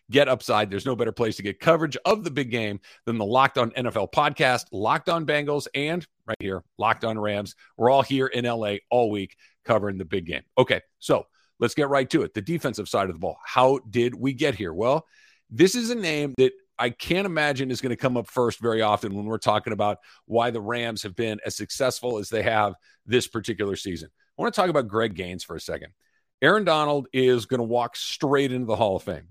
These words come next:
right? Th-, th-, this is one of these, I can guarantee the room, never been in the room, but I'm assuming it's probably something like this. Um, "We don't need to vote on Aaron Donald, right?" Everybody's a, "Yep." And everybody goes,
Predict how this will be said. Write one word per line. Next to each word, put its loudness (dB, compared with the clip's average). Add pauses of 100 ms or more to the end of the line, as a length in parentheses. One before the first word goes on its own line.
right? 2
Th-, -2
th-, -4
this 4
is -4
one 2
of -2
these, -2 (480)
I 2
can -4
guarantee -2
the 0
room, 0 (180)
never 4
been 4
in 4
the 2
room, 2
but -2
I'm 4
assuming 0
it's -8
probably 0
something -4
like -4
this. -4 (480)
Um, 0
"We 4
don't 2
need 2
to 0
vote 4
on 4
Aaron 2
Donald, 2
right?" 4
Everybody's -2
a, -2
"Yep." 4
And -4
everybody -4
goes, -6